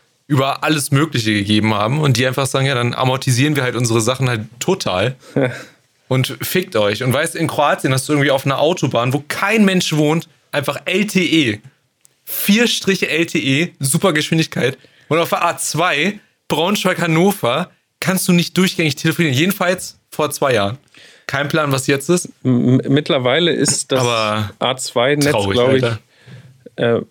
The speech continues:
Speaker 2: recht gut mit fünf G ausgestattet. Also ich hab auch in Braunschweig
Speaker 1: Echt?
Speaker 2: und überall auf
Speaker 1: Boah,
Speaker 2: der
Speaker 1: Alter.
Speaker 2: A neununddreißig, A zwei relativ
Speaker 1: Ich werd
Speaker 2: flächendeckend
Speaker 1: verrückt.
Speaker 2: fünf G Empfang.
Speaker 1: Ich werd
Speaker 2: Ist
Speaker 1: verrückt.
Speaker 2: aber auch, liegt nur daran, äh, Testfeld, ähm,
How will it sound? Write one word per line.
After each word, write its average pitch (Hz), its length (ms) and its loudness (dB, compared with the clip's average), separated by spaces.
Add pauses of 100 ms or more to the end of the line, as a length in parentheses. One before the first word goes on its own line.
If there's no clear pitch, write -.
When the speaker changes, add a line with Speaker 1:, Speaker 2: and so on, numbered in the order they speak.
(260)
Speaker 2:
recht 127 400 -4
gut 135 200 0
mit 131 140 4
fünf 127 280 0
G 117 220 2
ausgestattet. - 840 -2 (160)
Also 110 140 0
ich 113 100 -2
hab 127 100 0
auch 120 100 2
in 120 120 2
Braunschweig 117 440 2
Speaker 1:
Echt? - 100 0
Speaker 2:
und 127 140 4
überall 127 360 4
auf 113 60 4
Speaker 1:
Boah, 113 160 4
Speaker 2:
der 110 80 2
Speaker 1:
Alter. 120 140 4
Speaker 2:
A 120 40 4
neununddreißig, 120 640 2
A 110 120 2
zwei 117 420 0 (500)
relativ 135 720 2
Speaker 1:
Ich - 80 -6
werd 123 140 2
Speaker 2:
flächendeckend 117 400 2
Speaker 1:
verrückt. - 20 -8 (200)
Speaker 2:
fünf - 40 -20
G 110 160 2
Empfang. 107 380 -2 (1080)
Speaker 1:
Ich - 180 -6
werd 98 200 -2
Speaker 2:
Ist - 60 -20
Speaker 1:
verrückt. - 180 -2
Speaker 2:
aber 120 200 4
auch, 127 220 2
liegt 143 220 -2
nur 147 100 2
daran, 147 320 0 (380)
äh, 123 180 0
Testfeld, 151 800 -2 (360)
ähm, 120 560 2